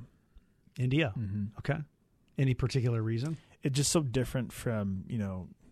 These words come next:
Speaker 2: Eastern European, Western cultures. I wanna experience something that's different.
Speaker 1: Yeah. All right. Well, you just survived rapid fire.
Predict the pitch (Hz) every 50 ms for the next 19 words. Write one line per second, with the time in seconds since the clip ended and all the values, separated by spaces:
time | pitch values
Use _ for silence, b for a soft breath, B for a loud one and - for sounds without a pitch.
0 | _ - - - 135 117 - 135 123 117 117 113 110 104 - - 117 110 104 104
1 | 104 104 104 104 - 104 101 98 - - 98 92 - - 101 98 185 185 - -
2 | - - _ - - 214 202 196 185 - - - - - - 190 185 175 - -
3 | - - - - 90 87 - - - - - - - - - _ _ _ - 165
4 | 131 120 110 104 - - _ _ _ _ _ _ _ _ _ _ - 107 98 110
5 | 143 185 165 - - _ - - - 135 135 143 160 156 175 196 - - - -
6 | - - - - 110 101 120 120 131 139 143 143 127 - 120 107 113 127 156 -
7 | 240 214 143 - 117 101 104 98 92 92 -